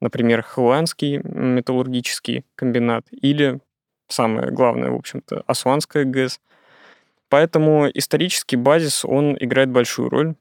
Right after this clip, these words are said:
в современных двусторонних отношениях России и Египта. А, но помимо исторической базы, наверное, должно быть что-то ещё, и сейчас это в первую очередь,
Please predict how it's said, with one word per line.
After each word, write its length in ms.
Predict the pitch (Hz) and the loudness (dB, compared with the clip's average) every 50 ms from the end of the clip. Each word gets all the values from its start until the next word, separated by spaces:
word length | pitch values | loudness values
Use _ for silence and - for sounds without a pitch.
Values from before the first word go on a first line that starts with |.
| _ - | _ -12
в 60 | - | -8
современных 560 | - 117 113 113 113 117 123 131 120 - - _ _ _ | -4 -4 -2 0 0 0 0 0 -2 -6 -10 _ _ _
двусторонних 680 | 156 - - 120 117 113 - - 120 120 120 120 - _ | -14 -12 -8 -6 -6 -6 -4 -2 0 0 0 -2 -4 _
отношениях 460 | - 120 113 - - 131 127 117 - | -6 -6 -4 -2 -2 -2 -2 -2 -2
России 340 | - 117 113 - - 123 120 | -4 -4 -4 -2 -2 -2 -2
и 20 | |
Египта. 420 | 117 117 - - _ _ - - 165 _ _ _ _ _ _ _ _ _ _ _ _ _ _ _ _ _ | -2 -2 -6 -10 _ _ -16 -16 -16 _ _ _ _ _ _ _ _ _ _ _ _ _ _ _ _ _
А, 220 | - 120 117 113 117 | -2 0 2 2 2
но 180 | 127 151 165 | 4 2 2
помимо 380 | 165 160 147 156 165 165 151 131 | 2 2 2 2 4 4 4 2
исторической 560 | 120 - - 127 127 120 - - - - 120 | 2 0 0 0 0 0 -2 -4 -6 -4 -2
базы, 340 | 117 120 131 123 117 120 117 | 0 2 2 2 2 2 2
наверное, 400 | 117 120 123 123 123 120 117 117 | 2 2 2 2 2 2 2 2
должно 320 | 113 120 120 113 135 127 | 2 2 2 2 2 0
быть 120 | 120 - - | -2 -2 -4
что-то 300 | - - 123 120 - 127 | -4 -4 -4 -2 -2 -2
ещё, 360 | 120 - - - 180 185 196 | -4 -2 -2 0 0 0 0
и 640 | 180 - - - 123 123 120 120 117 117 117 117 - | 0 -2 -4 -2 0 2 2 4 2 2 0 -2 -6
сейчас 480 | - - - 120 - 151 165 175 - - | -6 -6 -6 -4 0 0 0 0 2 -2
это 160 | 127 - 120 | -4 -4 -6
в 80 | - - | -8 -4
первую 280 | - 127 131 120 117 | -2 0 0 2 0
очередь, 500 | 120 113 - - 127 117 117 - - _ | 0 -2 -4 -6 -6 -8 -8 -8 -12 _